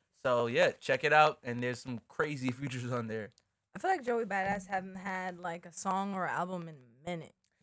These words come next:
Speaker 2: So that
Speaker 1: Yeah,
Speaker 2: would
Speaker 1: he's
Speaker 2: be
Speaker 1: been in
Speaker 2: interesting.
Speaker 1: his, yeah, he's been in his acting bag, but this album slaps. So check it out. You heard it
Speaker 2: Yeah.
Speaker 1: here. I think that's it, right?
Speaker 2: Yeah, that's all she wrote.
Speaker 1: Like, subscribe, you know what I mean? Listen on Anchor, subscribe on YouTube.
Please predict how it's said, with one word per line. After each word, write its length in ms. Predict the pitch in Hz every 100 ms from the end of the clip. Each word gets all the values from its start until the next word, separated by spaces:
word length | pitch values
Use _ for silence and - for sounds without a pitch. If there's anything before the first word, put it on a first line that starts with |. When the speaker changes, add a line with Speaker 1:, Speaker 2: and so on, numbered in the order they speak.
| -
Speaker 2:
So 80 | 165
that 40 |
Speaker 1:
Yeah, 60 | -
Speaker 2:
would 60 | 143
Speaker 1:
he's 80 | 156
Speaker 2:
be 60 |
Speaker 1:
been 120 | 160 151
in 60 |
Speaker 2:
interesting. 300 | 143 135 151
Speaker 1:
his, 100 | - -
yeah, 100 | 135
he's 120 | 151
been 160 | 170 170
in 100 | 147
his 140 | 127 120
acting 380 | 117 - 110
bag, 260 | 110 107 110
but 160 | 82 80 _ _ _ _
this 160 | 147 143
album 360 | 139 135 120
slaps. 460 | - 113 85 - - _ -
So 240 | 104 98 _ _
check 140 | 143 139
it 80 |
out. 200 | 120 104 - _
You 80 | 123
heard 160 | 127 120
it 40 |
Speaker 2:
Yeah. 40 | 120
Speaker 1:
here. 160 | 107 - _ -
I 920 | 196 165 _ _ _ _ _ _ _
think 140 | 160 165
that's 240 | 170 -
it, 160 | 226 143
right? 260 | 151 208 214 -
Speaker 2:
Yeah, 200 | 202 403
that's 220 | 240 202
all 140 | 196 208
she 200 | - 233
wrote. 300 | 254 269 208 _ _ 123
Speaker 1:
Like, 340 | 127 147 151 _
subscribe, 680 | - 127 - 156 147 156 160 _
you 80 | 120
know 60 | 120
what 60 |
I 40 | 123
mean? 200 | 131 117
Listen 240 | 127 139
on 100 | 139 120
Anchor, 420 | 143 135 160 151
subscribe 500 | 127 - 135 127 131
on 100 | 131
YouTube. 440 | 135 131 135 143